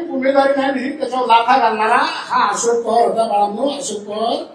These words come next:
आता काय त्याला गोडवे सुटले, आता म्हणतो पवार साहेबांसारखं दैवत नाही. काल परवा अजित पवार जर इथं आले,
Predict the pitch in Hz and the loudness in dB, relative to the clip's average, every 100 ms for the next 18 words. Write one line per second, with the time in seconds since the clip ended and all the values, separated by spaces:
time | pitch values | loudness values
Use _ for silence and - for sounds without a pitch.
0 | - - - - 214 214 226 269 302 285 | -20 -20 -8 -4 -2 2 4 6 4 2
1 | 294 262 262 294 302 285 302 311 - - | -2 0 2 4 4 2 -4 -6 -8 -14
2 | - - - 226 247 285 294 285 285 269 | -16 -18 -10 -2 2 2 2 0 2 4
3 | 302 302 277 294 302 285 294 302 262 269 | 4 4 2 2 0 0 -2 -2 6 6
4 | 311 311 320 320 - - _ _ - 254 | 6 0 -4 -10 -14 -20 _ _ 0 4
5 | 285 285 285 294 269 285 285 294 302 294 | 6 4 4 6 6 4 0 0 0 2
6 | 294 285 285 285 311 | 2 6 8 8 8